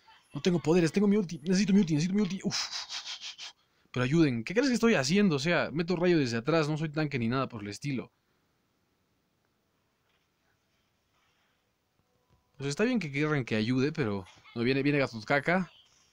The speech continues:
Viene el hijo pródigo, ¿eh? Le metemos ulti. ¡Pau! Uf. Bueno, nos rebotó un poco del rayo por, por venganza. A ver, bien, bien. Este, no das, no das nada, Eudora. Oye, hijo,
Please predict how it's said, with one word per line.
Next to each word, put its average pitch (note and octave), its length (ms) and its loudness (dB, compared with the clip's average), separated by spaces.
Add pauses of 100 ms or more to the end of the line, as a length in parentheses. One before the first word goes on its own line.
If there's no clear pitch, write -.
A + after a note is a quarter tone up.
(260)
Viene C#3 160 0
el C#3+ 40 2
hijo C#3+ 180 0
pródigo, A#2+ 380 4
¿eh? C3 40 2
Le D3 40 0
metemos C#3 260 0
ulti. C3 300 2 (220)
¡Pau! C#3+ 440 2
Uf. D3 300 -2 (320)
Bueno, G#2+ 200 -10
nos A2 160 -6
rebotó A2 280 -4
un B2 60 -4
poco A#2+ 200 -4
del A2 120 2
rayo A#2 300 -2
por, A2+ 260 -12 (560)
por A#2 140 2
venganza. A#2 600 -2 (560)
A G#2+ 60 -10
ver, G#2 100 -6
bien, C3 300 -4
bien. D3+ 240 -4 (520)
Este, G#2+ 840 -8 (440)
no B2+ 240 0
das, D#3+ 260 4
no D3+ 200 2
das D#3 200 2
nada, D3+ 160 2
Eudora. C3 400 2
Oye, A#2+ 180 0
hijo, A2 280 -2